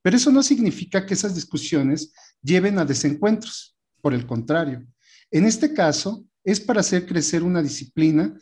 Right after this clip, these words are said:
de la química y la física, porque la tolerancia es lo que nos debe caracterizar como científicas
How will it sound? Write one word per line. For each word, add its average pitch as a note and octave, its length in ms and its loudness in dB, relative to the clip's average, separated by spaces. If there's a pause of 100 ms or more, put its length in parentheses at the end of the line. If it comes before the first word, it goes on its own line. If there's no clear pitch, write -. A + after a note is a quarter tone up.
(200)
de C3 120 2
la C3 160 -2
química F#3+ 600 0
y C#3 80 0
la B2 120 -2
física, - 440 -10 (880)
porque D#3+ 240 0
la D3+ 160 4
tolerancia F#3+ 840 2
es E3+ 80 2
lo F#3+ 160 0
que D#3+ 80 0
nos C#3+ 260 2
debe G#3+ 280 0
caracterizar D3 720 -4
como C#3 200 0
científicas D3 760 -8